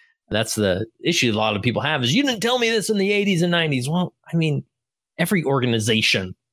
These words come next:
didn't say things in the eighties and nineties because you could control a message. And I'm a marketing guy, okay? Like, from a P R perspective, every organization does that. And that's, I'm okay with that. And I get that it caused hurt and whatnot, and you wish you had more information. I know that some people struggle with that.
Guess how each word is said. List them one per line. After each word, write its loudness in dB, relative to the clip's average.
didn't 0
say 0
things 0
in 0
the 2
eighties 0
and 2
nineties -4
because 0
you 4
could 0
control 0
a 0
message. 0
And 0
I'm 2
a 2
marketing 0
guy, -4
okay? -2
Like, -2
from 2
a -2
P 2
R 2
perspective, -2
every 2
organization 2
does 0
that. -10
And 2
that's, -2
I'm 2
okay -2
with 4
that. 4
And 0
I 0
get -2
that 2
it 0
caused 0
hurt -2
and 0
whatnot, 0
and 0
you -2
wish 0
you 2
had 0
more 2
information. 0
I 0
know 2
that -2
some -2
people -4
struggle 0
with -4
that. -4